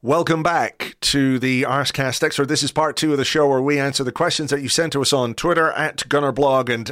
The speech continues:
at Arseblog. Also on the Arseblog Discord chat server, which you get access to if you are an Arseblog member on Patreon. And just to let people know, throughout the summer,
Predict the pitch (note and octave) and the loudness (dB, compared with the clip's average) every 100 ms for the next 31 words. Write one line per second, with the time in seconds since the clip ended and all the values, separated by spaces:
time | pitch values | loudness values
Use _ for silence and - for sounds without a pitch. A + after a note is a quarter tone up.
0 | - C3+ C#3+ - - B2 C#3+ C#3 - C#3+ | -8 -6 -6 -8 -6 0 0 0 -2 2
1 | C#3 C#3 - - - - - C#3+ D#3+ B2+ | 4 2 -2 -14 -20 -18 -2 0 2 2
2 | A2+ A#2+ B2+ - B2 A#2+ F3 - G3+ - | 2 0 0 0 -2 0 0 0 0 0
3 | G#3 - G#3 D3+ D3+ G#3 F3+ F3+ E3 F3 | -2 0 2 2 0 0 0 0 0 0
4 | D#3+ F3 D3+ D3+ D3+ D3 C#3 - - - | 0 2 2 4 4 4 0 -4 -20 -12
5 | A2 A#2+ A#2 - A#2 A#2 A#2+ A#2 A#2 G#2+ | -4 -2 -2 0 0 0 0 0 0 -2
6 | - - F#2+ A2+ B2+ D3 - G#3 - D#3+ | -8 -16 -4 -2 0 -2 -2 -2 -2 0
7 | A#2 G2+ F#2 G#2 G#2+ G#2 A#2 - A2 G#2 | 0 -2 -4 -6 -6 -4 -4 -4 -2 -2
8 | A2+ - - A#2 G#2+ A2 A2+ A2+ - C#3 | -4 -6 -6 -4 -2 0 2 0 0 0
9 | B2+ A#2+ - C3+ C3 | 0 0 0 2 0